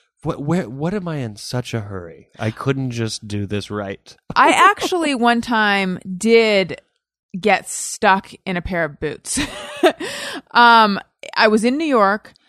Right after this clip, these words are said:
Speaker 2: and I w-, I had to get on a plane that day. So hence the, like, "We
Speaker 1: Yep.
Speaker 2: don't have a lot of time here." And I couldn't, the zipper got stuck and I
Speaker 1: Yeah.
Speaker 2: wouldn't unzip.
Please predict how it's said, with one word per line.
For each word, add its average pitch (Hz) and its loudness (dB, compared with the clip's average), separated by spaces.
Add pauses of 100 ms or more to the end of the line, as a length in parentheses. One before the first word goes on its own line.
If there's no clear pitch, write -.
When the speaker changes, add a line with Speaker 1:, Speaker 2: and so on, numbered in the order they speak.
(240)
Speaker 2:
and 214 2
I 214 4
w-, 208 4
I 226 6
had 240 2
to 247 0
get 240 2
on 226 4
a 175 0
plane 202 -2
that 151 -8
day. 123 -8
So 180 -8
hence 220 -4
the, 196 0
like, 170 0
"We - -2
Speaker 1:
Yep. 110 2
Speaker 2:
don't 254 4
have 233 2
a 214 -6
lot 202 2
of 196 -4
time 196 -2
here." 160 -4 (440)
And 220 2 (160)
I 214 4
couldn't, 277 -4
the 226 0
zipper 254 0
got 196 0
stuck - -2
and 202 -4
I - 0
Speaker 1:
Yeah. - 2
Speaker 2:
wouldn't 226 2
unzip. 180 -2